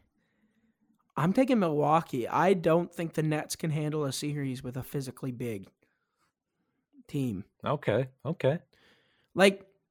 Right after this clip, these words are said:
Speaker 1: I get the Nets are a super team, but who on that team do you trust to guard Giannis for seven
Speaker 2: It's
Speaker 1: games?
Speaker 2: so bad defensively.
Speaker 1: And when the game's, uh, James Harden, when the game slows down in the playoffs,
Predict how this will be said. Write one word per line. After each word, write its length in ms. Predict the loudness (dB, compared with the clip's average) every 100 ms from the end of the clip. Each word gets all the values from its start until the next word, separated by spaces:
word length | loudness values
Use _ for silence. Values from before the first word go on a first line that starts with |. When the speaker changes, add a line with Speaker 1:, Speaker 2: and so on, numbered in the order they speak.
| _ _ _ _ _ 0
Speaker 1:
I 80 | 2
get 200 | 2 2
the 80 |
Nets 280 | 2 2 2
are 180 | 2 2
a 60 | 2
super 360 | -2 -2 -4
team, 400 | -4 -4 -2 -2
but 240 | -2 -6 -8 _ _ _ -6
who 300 | 0 2 4
on 100 | 4
that 260 | 0 -2 _ _ _ _ _ _ _ -4
team 280 | -2 0
do 120 | -2 -4
you 220 | -4 -4
trust 340 | -4 -4 -4
to 80 | -8
guard 300 | -4 -4 -2
Giannis 420 | -2 0 -2 -2
for 100 | -8
seven 360 | -6 -2 -2 -2
Speaker 2:
It's 80 | -2
Speaker 1:
games? 240 | -2 -2
Speaker 2:
so 680 | -4 6 8 10 8 4 -4 _ _ _ _
bad 440 | 4 6 6 4 0
defensively. 920 | -10 -2 0 0 -4 -6 -10 -12 -14 _ _ _ _ _ _ _ _ _ _ _ _ _ _ _ _ _ _ _ _ 2
Speaker 1:
And 140 | 6
when 140 | 8 8
the 80 | 6
game's, 480 | 6 4 2 -2 -8 -6
uh, 60 |
James 420 | -2 4 6 6 4
Harden, 360 | 4 4 0
when 120 | -2 -2
the 80 |
game 260 | -4 -4 -4
slows 300 | -4 -4 -2
down 220 | -4 -4
in 40 | -6
the 120 | -2
playoffs, 680 | 0 2 0 -2 -4 -10